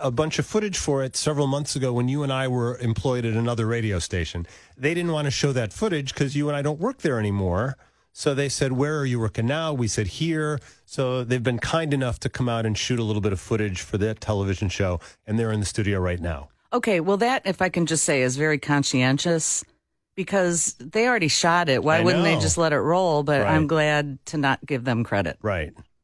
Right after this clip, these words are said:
Speaker 2: Wow, that's
Speaker 1: <laughs>
Speaker 2: good.
Speaker 1: That's very
Speaker 2: Collector's Call.
Speaker 1: Collector's Call.
Speaker 2: With Lisa Whelchel.
Speaker 1: Lisa Whelchel, you, wh-, when
Speaker 2: I
Speaker 1: you
Speaker 2: love
Speaker 1: know
Speaker 2: her.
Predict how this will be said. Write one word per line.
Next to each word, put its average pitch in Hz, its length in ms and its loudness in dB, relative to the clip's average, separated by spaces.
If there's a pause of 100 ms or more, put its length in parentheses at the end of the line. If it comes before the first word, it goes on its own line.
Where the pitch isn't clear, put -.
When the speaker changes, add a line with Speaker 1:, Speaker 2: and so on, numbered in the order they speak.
(340)
Speaker 2:
Wow, - 400 -6 (300)
that's - 220 0
Speaker 1:
<laughs> 170 160 0
Speaker 2:
good. 147 320 2
Speaker 1:
That's 101 200 -2
very 101 200 0
Speaker 2:
Collector's - 480 0
Call. 151 560 2
Speaker 1:
Collector's 123 440 0
Call. 87 460 -2
Speaker 2:
With 180 300 0
Lisa 180 380 2
Whelchel. 170 220 4
Speaker 1:
Lisa 147 180 2
Whelchel, 151 600 2
you, 151 200 0
wh-, 165 300 -4
when 170 160 0
Speaker 2:
I 165 60 4
Speaker 1:
you - 80 6
Speaker 2:
love 127 220 6
Speaker 1:
know - 100 0
Speaker 2:
her. - 140 4